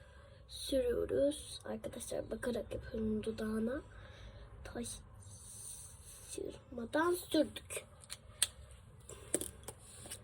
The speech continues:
Şimdi arkadaşlar allık da devam ediyoruz. Ben böyle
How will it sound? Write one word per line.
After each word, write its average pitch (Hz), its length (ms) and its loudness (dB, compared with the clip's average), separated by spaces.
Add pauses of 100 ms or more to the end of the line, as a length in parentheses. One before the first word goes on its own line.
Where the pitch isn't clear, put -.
(440)
Şimdi 330 340 4
arkadaşlar 233 800 2
allık 247 520 2
da 233 40 2 (240)
devam 233 360 2
ediyoruz. - 480 -2 (880)
Ben 233 300 2
böyle 240 340 6